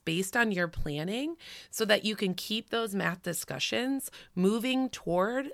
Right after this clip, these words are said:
that goal that you've established to focus your students' learning. You're gonna support productive struggle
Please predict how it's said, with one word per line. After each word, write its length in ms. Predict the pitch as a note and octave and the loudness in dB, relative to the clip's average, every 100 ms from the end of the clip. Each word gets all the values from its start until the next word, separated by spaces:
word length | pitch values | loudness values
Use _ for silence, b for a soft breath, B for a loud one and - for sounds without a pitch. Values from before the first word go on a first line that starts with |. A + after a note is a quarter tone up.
| - | 0
that 320 | F3+ - - | 0 0 -2
goal 340 | D#3 D#3+ C3 | 0 2 0
that 180 | C#3+ C#3 | -6 -6
you've 180 | D3+ D3 | -6 -6
established 800 | D3+ - - - - - - - | -6 -8 -10 -10 -12 -10 -10 -6
to 100 | F3+ | -6
focus 640 | - D#3 D#3 G#3+ A#3 - | -4 -4 -4 -6 -4 -4
your 100 | G#3+ | -4
students' 520 | - D#3 D3+ D#3 - | -4 -6 -6 -6 -8
learning. 440 | - - - G#3+ G#3 _ _ _ _ _ _ _ - B B B B B | -8 -8 -12 -18 -20 _ _ _ _ _ _ _ -20 B B B B B
You're 140 | - C4 | 6 8
gonna 180 | D#4+ D#4+ | 8 6
support 540 | - A3+ - F#3+ - | 4 2 6 6 6
productive 460 | A#3 G3 F3 - E3 | 2 2 2 -2 -4
struggle 580 | - D3+ D3 F3+ A#3 | -2 -2 0 -2 -2